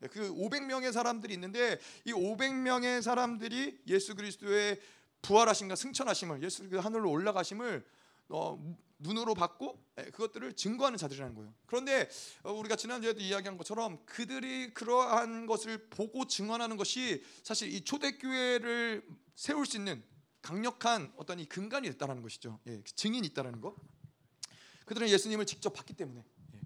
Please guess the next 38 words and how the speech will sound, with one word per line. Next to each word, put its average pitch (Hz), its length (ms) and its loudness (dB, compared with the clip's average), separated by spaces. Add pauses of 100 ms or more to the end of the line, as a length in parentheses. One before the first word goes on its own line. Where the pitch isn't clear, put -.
(640)
어, 214 260 4
그런데 240 280 2
이, 226 360 0
이러한 269 580 6
증거가 233 460 2
강력할 254 420 2
수 220 140 -2
있는, 190 180 0
사람들의 254 500 0
이러한 214 280 -2
증언이 208 360 -2
강력할 208 400 -2
수 185 120 -4
있는 175 240 -4
이유, 127 200 -4
뭐 175 120 -12
그들이 196 260 -4
직접 185 260 -2
예수님을 170 300 0
본 160 140 -6
것도 185 180 -2
있지만은 165 380 -4 (160)
요 151 160 -2
오늘 147 240 -2
말씀을 143 260 -4
보면은 135 240 -6 (180)
"하나님의 269 380 0
증거는 233 340 0
더욱 202 220 4
크도다. 208 460 6 (240)
하나님의 196 360 0
증거는 185 360 0
이것이니 180 520 0
그의 175 220 0
아들에 127 340 0
대하여 214 260 4
증언하신 175 440 -2
것이니라." 143 500 -4